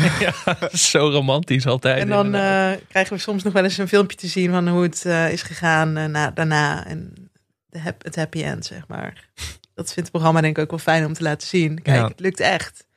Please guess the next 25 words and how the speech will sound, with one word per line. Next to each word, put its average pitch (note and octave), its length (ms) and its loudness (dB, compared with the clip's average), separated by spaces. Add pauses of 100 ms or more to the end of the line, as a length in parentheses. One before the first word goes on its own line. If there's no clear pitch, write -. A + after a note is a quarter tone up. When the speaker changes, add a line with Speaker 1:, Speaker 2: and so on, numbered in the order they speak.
(760)
Speaker 2:
Dat D3+ 120 2
Speaker 1:
Ja. F3 160 6
Speaker 2:
vergroot G3+ 220 4
misschien F#3+ 340 2
ook G3 180 4
bij F3+ 180 4
mensen F3 320 0
de E3+ 60 -6
bereidheid F3 560 2
om E3+ 360 -10
mee F#3+ 200 2
te G3 100 -8
doen. B2 360 -10
Uiteindelijk, C#3 600 0
Speaker 3:
Mhm. - 80 -16
Speaker 2:
als E3 120 -10
je F3+ 80 -4
het D#3+ 120 -6
ziet F#3 200 -4
dat F3 120 0
het E3+ 100 -2
wel E3 140 0
degelijk F3 440 2
echt - 260 -2
kan. D3 320 -2